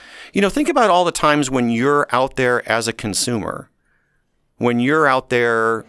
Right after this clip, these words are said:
uh, as a buyer of some product or service, and so you're interacting with someone who calls themselves a salesperson. Start to pay attention to how many times you're impressed. How many times does that actually go well?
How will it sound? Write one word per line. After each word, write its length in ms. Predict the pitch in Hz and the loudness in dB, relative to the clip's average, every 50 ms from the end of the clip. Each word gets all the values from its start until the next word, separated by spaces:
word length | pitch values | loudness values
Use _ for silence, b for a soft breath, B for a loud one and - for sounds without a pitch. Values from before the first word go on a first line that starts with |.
| _ _ | _ _
uh, 400 | 110 113 110 110 110 104 104 95 - | -2 0 0 0 0 0 0 -2 0
as 140 | - 117 110 | -2 -2 -2
a 60 | 117 | -2
buyer 480 | 104 104 107 107 107 95 73 85 87 92 - | 0 2 2 2 2 0 -4 -6 -6 -4 -2
of 100 | 110 - | -2 0
some 180 | - 120 110 | 0 0 -2
product 420 | 107 - 113 107 104 104 101 - - | 0 0 0 0 0 0 -2 -2 -4
or 60 | 95 | -6
service, 460 | - - 95 90 90 90 - 90 - | -4 -2 -2 -2 -2 -2 -4 -4 -2
and 100 | 107 113 | -2 -2
so 80 | - 139 | -2 -2
you're 180 | 139 135 143 | -2 -2 -2
interacting 580 | - 147 160 165 156 143 135 139 135 - 135 131 | 0 0 0 2 2 2 0 0 0 -2 -2 -2
with 100 | 123 117 | 0 -2
someone 320 | - - 139 135 139 139 127 | 0 0 0 0 0 0 0
who 100 | 131 127 | -2 -2
calls 300 | - - 127 127 127 - | 0 2 2 2 2 0
themselves 460 | - 104 101 - 101 95 104 101 104 | -2 -4 -2 -2 0 0 0 -2 -2
a 40 | 104 | -4
salesperson. 800 | - - 123 117 110 - - - 78 - - - - - - - B B B B B B B B B B B B B _ _ _ _ - 127 | -2 0 0 0 0 -2 -4 -6 -6 -6 -4 -8 -8 -10 -12 -16 B B B B B B B B B B B B B _ _ _ _ -10 -6
Start 280 | - - - 349 311 - | -4 -2 0 -2 -2 -2
to 60 | 302 | -4
pay 140 | - 233 185 | -4 -2 -2
attention 440 | 160 - - 151 139 135 - 131 117 | -2 -2 0 0 0 0 0 0 -2
to 80 | 113 | -2
how 160 | - 123 127 127 | 0 0 0 0
many 180 | 123 117 117 | 0 0 -2
times 440 | 113 - 123 110 110 110 107 98 - | 0 0 0 0 2 0 -2 -2 -2
you're 120 | 107 104 | -2 -2
impressed. 580 | 101 90 - - 101 92 107 135 - - - - - _ _ _ _ _ _ _ _ _ _ _ _ _ _ _ _ _ _ | -2 -2 -2 0 0 0 0 0 -2 -4 -6 -8 -12 _ _ _ _ _ _ _ _ _ _ _ _ _ _ _ _ _ _
How 140 | - 175 202 | 2 2 2
many 160 | 220 196 170 | 2 0 0
times 300 | - 156 143 135 135 127 | 0 0 0 0 0 0
does 120 | 127 107 | 0 0
that 140 | 120 113 110 | 0 2 2
actually 300 | 110 117 - - 104 98 | 0 0 -2 -4 -6 -4
go 180 | 87 104 95 95 | -2 -2 -2 -2
well? 600 | 92 85 82 87 82 78 90 113 147 151 - | -4 -4 -4 -4 -2 -2 -2 -2 -4 -6 -8